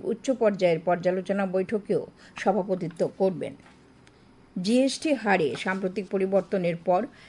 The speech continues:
কেন্দ্র ম্যানুফ্যাকচারার, প্যাকার এবং আগে প্যাকেজ করা পণ্যের আমদানিকারকদের একত্রিশে ডিসেম্বর পর্যন্ত অবিক্রিত স্টকের উপর সংশোধিত সর্বোচ্চ খুচরা মূল্য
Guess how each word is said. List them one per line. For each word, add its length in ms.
কেন্দ্র 420
ম্যানুফ্যাকচারার, 800
প্যাকার 380
এবং 280
আগে 320
প্যাকেজ 500
করা 320
পণ্যের 340
আমদানিকারকদের 920
একত্রিশে 460
ডিসেম্বর 460
পর্যন্ত 520
অবিক্রিত 600
স্টকের 540
উপর 260
সংশোধিত 640
সর্বোচ্চ 600
খুচরা 440
মূল্য 420